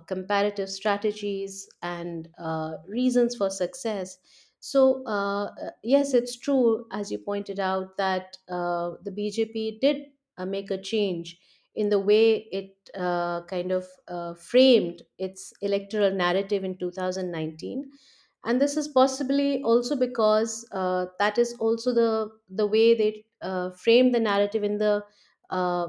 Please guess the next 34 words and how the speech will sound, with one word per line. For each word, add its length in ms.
uh, 160
national 400
level 260
elections, 640
in 140
the 260
Lok 200
Sabha 340
elections 560
of 160
two 140
thousand 400
nineteen. 580
So 140
there 180
was 320
a 120
focus 680
on, 520
uh, 500
you 160
know, 360
uh, 360
the 120
surgical 520
strikes 720
and, 540
uh, 500
uh, 380
how 420
India 440
was 220
kind 280
of 120